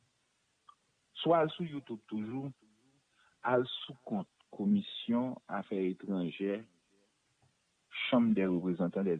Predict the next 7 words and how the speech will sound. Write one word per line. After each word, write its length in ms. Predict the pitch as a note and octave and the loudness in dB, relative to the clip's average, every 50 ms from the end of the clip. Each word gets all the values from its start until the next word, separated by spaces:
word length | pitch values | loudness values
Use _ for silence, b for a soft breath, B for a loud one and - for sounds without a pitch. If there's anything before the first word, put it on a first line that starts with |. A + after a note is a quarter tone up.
| E2 | -2
Etazini. 560 | E2 - D2+ C#2+ D#2 D2+ C#2+ - C2+ D2 C#2+ - - _ _ _ _ _ _ _ _ _ _ _ _ _ _ _ _ _ - | -6 -4 -4 -4 -4 -4 -8 -8 -8 -10 -10 -10 -12 _ _ _ _ _ _ _ _ _ _ _ _ _ _ _ _ _ 2
Yo 140 | - G#2+ - | 2 2 4
fon 220 | - A#2+ A2+ G#2+ G2+ | 4 4 4 4 2
di 140 | G2 G#2 G2+ - - | 0 -6 -8 -4 0
odisyon 520 | G#2 G2+ F#2 F#2+ G2 - - - A#2+ A#2+ A#2+ - | 0 0 0 0 -4 -6 -4 -2 -2 -2 -4 -2
sou 160 | - G#2+ G#2 | -2 0 0
Ayiti 540 | G2 F#2+ F2+ F2+ F#2 _ - - - - C#3+ | 2 2 0 -2 -4 _ -18 -20 -20 -18 -20